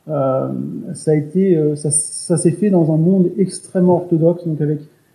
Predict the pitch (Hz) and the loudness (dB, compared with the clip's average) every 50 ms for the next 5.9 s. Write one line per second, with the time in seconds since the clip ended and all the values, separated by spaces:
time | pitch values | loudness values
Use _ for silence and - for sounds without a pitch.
0 | _ _ _ 151 156 147 151 - 180 170 160 165 165 - - - - - - 190 | _ _ _ -4 -2 -2 2 2 4 4 4 2 0 -2 -12 -18 -20 -4 0 2
1 | 185 180 180 175 165 175 - 160 143 151 160 156 156 - - - 160 170 165 165 | 4 4 4 2 2 0 -2 0 2 2 2 0 -2 -4 -4 -2 0 2 2 2
2 | 151 143 147 156 160 165 165 160 151 156 147 156 170 160 - - - 165 165 160 | 2 0 -2 0 2 2 2 2 2 2 0 0 -2 -4 -8 -4 -2 2 2 2
3 | 147 151 165 160 170 185 160 160 151 139 - - _ _ _ _ _ _ _ _ | 4 2 2 2 2 2 2 2 0 -2 -6 -12 _ _ _ _ _ _ _ _
4 | _ 156 151 156 156 151 - - 147 180 165 160 - 180 175 170 156 - 175 156 | _ -2 0 0 -2 -2 -2 -4 0 0 0 2 2 2 2 2 2 2 0 -2
5 | 156 143 175 175 190 220 226 226 - - 165 156 151 151 151 151 156 156 | 0 0 2 4 4 4 4 2 0 -4 -2 0 0 0 0 -2 -2 -4